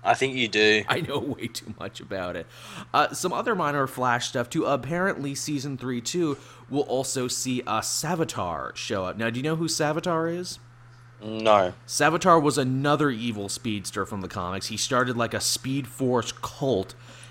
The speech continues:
Speaker 2: and Savitar is the name of, like, the Hindu god of motion, so maybe he's that, uh, other black-suited Flash we've seen running around.
Speaker 1: Yeah, maybe. We, yeah, th-, he might be that one that we've seen in set photos and everything.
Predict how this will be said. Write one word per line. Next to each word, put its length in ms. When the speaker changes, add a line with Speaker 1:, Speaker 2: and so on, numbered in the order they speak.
Speaker 2:
and 300
Savitar 720
is 120
the 100
name 260
of, 100
like, 280
the 100
Hindu 560
god 320
of 140
motion, 420
so 140
maybe 240
he's 300
that, 280
uh, 320
other 400
black-suited 760
Flash 360
we've 160
seen 220
running 240
around. 460
Speaker 1:
Yeah, 220
maybe. 300
We, 220
yeah, 340
th-, 260
he 240
might 340
be 140
that 240
one 220
that 160
we've 200
seen 400
in 300
set 260
photos 460
and 80
everything. 500